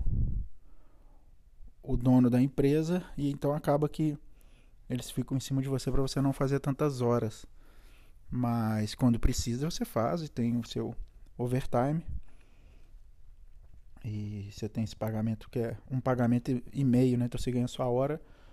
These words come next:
mais uma hora e meia, com uma hora de trabalho.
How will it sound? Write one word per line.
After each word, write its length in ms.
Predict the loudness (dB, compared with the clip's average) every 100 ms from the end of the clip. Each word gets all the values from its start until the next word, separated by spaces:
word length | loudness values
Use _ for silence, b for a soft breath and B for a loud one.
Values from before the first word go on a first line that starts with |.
| b b b -12
mais 460 | -6 -2 -2 -4 -4
uma 240 | -4 -2
hora 180 | -2 -2
e 60 |
meia, 380 | 0 0 0 -2 -8 -10 -6 -4 -6 b b b b b b b b -20 -18 -6
com 240 | -2 0
uma 160 | 0 0
hora 160 | 0
de 100 | -2
trabalho. 460 | -4 -2 -2 -4